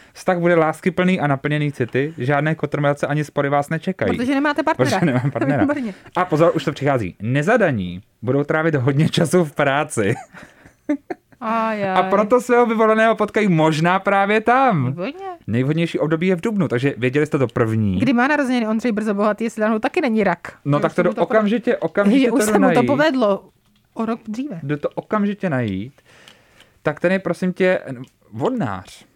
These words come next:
Speaker 2: Hmm,
Speaker 1: No,
Speaker 2: dobře.
Speaker 1: ale Tatiana Kuchařová teda dvacátého třetího prosince, tak se podíváme, aby jsme to viděli první zase i
Speaker 2: Jasně.
Speaker 1: v jejím případě. Takže Kozoroh.
Speaker 2: Aha.
Speaker 1: Na začátku Kozoroha.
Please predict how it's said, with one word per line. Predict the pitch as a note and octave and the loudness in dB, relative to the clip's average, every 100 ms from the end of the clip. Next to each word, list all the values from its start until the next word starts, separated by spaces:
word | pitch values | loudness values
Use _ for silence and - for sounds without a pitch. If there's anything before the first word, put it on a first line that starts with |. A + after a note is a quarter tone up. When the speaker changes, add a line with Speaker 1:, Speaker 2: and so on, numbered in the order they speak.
| _ _ | _ _
Speaker 2:
Hmm, | F#3 G#3 E3 C#3 | -16 -16 -18 -10
Speaker 1:
No, | E3+ D#3+ | -4 -2
Speaker 2:
dobře. | D3 | -2
Speaker 1:
ale | C#3 C#3+ F2 - _ _ _ _ _ - B2+ | -2 -2 -4 -10 _ _ _ _ _ -8 -4
Tatiana | C#3+ F3 F3+ | -2 0 -2
Kuchařová | F3+ E3 E3+ E3+ E3 | -4 -2 0 0 0
teda | E3 E3 | 0 0
dvacátého | C#3 C#3 D#3+ E3 D#3 | 0 -2 -2 -2 -2
třetího | D3+ D3+ | -4 -6
prosince, | C#3 A2 C#3 C3+ | -6 -6 -6 -6
tak | C#3 | -6
se | D3 | -6
podíváme, | C#3 C3 C3 C3+ C3 | -4 -2 0 -2 -4
aby | B2 | -6
jsme | B2 | -4
to | C3+ | -2
viděli | C#3 D3+ D3 | 0 0 0
první | C#3 A#2+ B2 B2 | 0 0 0 -2
zase | B2 - | -2 -4
i | D#3+ F#3+ | -4 -2
Speaker 2:
Jasně. | F#3+ - - | -2 -2 -2
Speaker 1:
v | |
jejím | A#2 A2 | 0 -2
případě. | A2+ C3+ B2+ C#3 C#3+ E3 F#3 - - - - | -4 -8 -2 0 2 0 0 -6 -18 -20 -10
Takže | - C3 C#3+ | -4 -2 0
Kozoroh. | D3 C3+ B2+ F#2 A2 - | 0 2 2 2 -2 -8
Speaker 2:
Aha. | - F3+ G3+ | -8 -2 -2
Speaker 1:
Na | D#3 | -2
začátku | D#3 D#3+ D3+ | -2 -4 -4
Kozoroha. | D3+ A#2+ A#2+ G#2+ F#2+ | -6 -4 -2 -2 -4